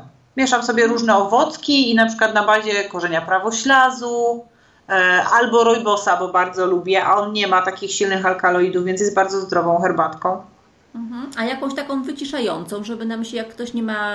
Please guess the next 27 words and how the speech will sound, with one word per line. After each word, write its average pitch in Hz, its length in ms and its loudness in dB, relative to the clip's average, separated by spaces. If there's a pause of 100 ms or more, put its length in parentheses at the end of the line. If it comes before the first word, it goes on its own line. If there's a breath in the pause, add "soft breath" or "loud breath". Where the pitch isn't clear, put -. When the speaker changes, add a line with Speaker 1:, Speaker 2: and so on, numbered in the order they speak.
Speaker 2:
e, 190 100 -8 (640)
po 214 60 -12
prostu, 214 380 -10
no, 220 80 -6
ma 208 120 -10
tyle 226 260 -6
w 208 140 -12
głowie 214 380 -4
i 202 120 -10
ma 202 160 -8
gonitwę 202 460 -8
myśli 190 480 -10
i 208 40 -10
nie 202 100 -10
może 196 240 -8
zasnąć? 185 640 -10 (180)
Speaker 1:
Okej, 208 380 2
ja 214 100 4
bardzo, 226 300 4
e, 202 380 4
lubię 202 500 4
i 208 200 -2
mi 214 120 2
nie 240 140 4
przeszkadza, 208 680 0
ale 208 200 2
może 262 240 2